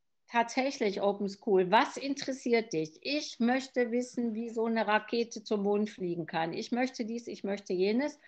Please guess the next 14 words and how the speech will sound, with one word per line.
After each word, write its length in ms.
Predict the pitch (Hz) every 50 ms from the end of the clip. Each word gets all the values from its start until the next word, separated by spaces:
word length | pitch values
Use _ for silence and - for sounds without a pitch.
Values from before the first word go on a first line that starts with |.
| - - - _ _ _
Dazu 440 | - 190 214 262 254 - - 285 269
suchen 320 | 247 262 277 269 285 262
sich 220 | 226 240 240 240 -
die 160 | - 226 220
SchülerInnen 920 | - - 254 254 262 247 202 208 214 - - 214 214 220 220 233 226 -
Experten 880 | 202 196 - - - _ - 262 285 320 330 330 - 185 214 254 262
von 160 | 262 226 214
außerhalb 600 | 208 240 277 277 - - 233 220 190 196 226 - -
und 120 | 226 214
die 80 | 254 262
kommen 200 | - - 294 294
in 120 | 285 285
die 100 | 294 269
Schule. 440 | 254 - - 302 233 175 - - -